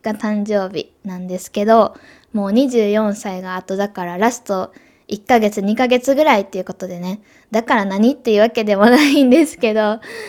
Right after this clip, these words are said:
誕生日もね、その昔に比べたらそんなにこう特別なものではなくなったのかなと思うんですけど、でも本当に一年に一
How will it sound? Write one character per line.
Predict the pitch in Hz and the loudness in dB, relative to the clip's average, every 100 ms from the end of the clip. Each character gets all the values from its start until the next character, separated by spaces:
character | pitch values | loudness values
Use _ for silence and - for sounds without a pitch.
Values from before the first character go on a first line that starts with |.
| - | -10
誕 | - 294 311 | -2 -2 0
生 | 302 320 294 247 | 4 4 4 2
日 | 214 214 202 | 0 0 -2
も | 196 196 | -2 2
ね、 | 240 285 247 | 4 4 2
そ | 247 | 0
の | 214 202 | -2 -2
昔 | 226 262 254 | 0 0 2
に | 254 254 | 2 2
比 | 302 | 2
べ | 302 285 | 4 4
た | 262 202 | 2 -2
ら | 196 | -4
そ | 208 277 | 0 0
ん | 330 | 2
な | 339 | 0
に | 320 | -2
こ | 302 285 | -2 -2
う | |
特 | 277 269 269 | -2 -4 0
別 | 254 247 247 | 0 0 -2
な | 226 | 0
も | 208 | 0
の | 202 190 | -2 -2
で | 180 | -4
は | 175 - - - _ | -4 -8 -20 -20 _
な | 208 | -8
く | 208 | -2
な | 214 214 | -2 -2
っ | |
た | 208 | -6
の | 190 190 | -10 -4
か | |
な | 220 330 | 2 2
と | 359 214 | 2 0
思 | 202 202 190 | 0 -4 -6
う | |
ん | 185 | -8
で | 190 | -10
す | - | -8
け | 208 | -8
ど、 | 196 185 - _ _ | -6 -6 -8 _ _
で | 247 | -2
も | 226 | 0
本 | 233 311 | 0 0
当 | 294 | 2
に | 262 240 | 2 0
一 | 247 | 0
年 | 240 202 175 | -2 -2 -6
に | 175 | -10
一 | 202 | -12